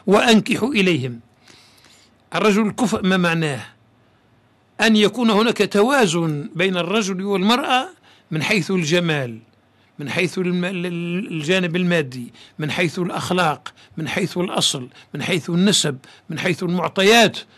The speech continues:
من حيث الشكل. هذا، هذا هو،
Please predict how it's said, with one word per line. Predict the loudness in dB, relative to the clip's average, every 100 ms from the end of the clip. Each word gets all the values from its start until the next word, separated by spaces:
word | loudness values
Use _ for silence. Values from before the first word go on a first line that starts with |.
| _ _
من | -6
حيث | -2 -2 -2
الشكل. | 0 2 2 2 -2 -6 _ _ _ _ -20 -20 -20 _ _ _ 0
هذا، | 4 6 6 6 4 0 -14 _
هذا | 2 4 6 4
هو، | 4 4 4 2